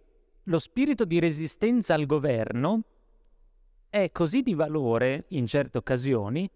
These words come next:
che vorrei che fosse sempre mantenuto vivo.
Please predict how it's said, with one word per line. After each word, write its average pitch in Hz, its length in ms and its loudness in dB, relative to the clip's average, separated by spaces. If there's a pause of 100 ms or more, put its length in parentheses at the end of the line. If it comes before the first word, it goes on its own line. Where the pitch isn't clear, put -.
(340)
che 233 120 0
vorrei 208 440 0
che 226 100 -2
fosse 233 380 -4
sempre 254 500 0
mantenuto 165 680 0
vivo. 110 480 -2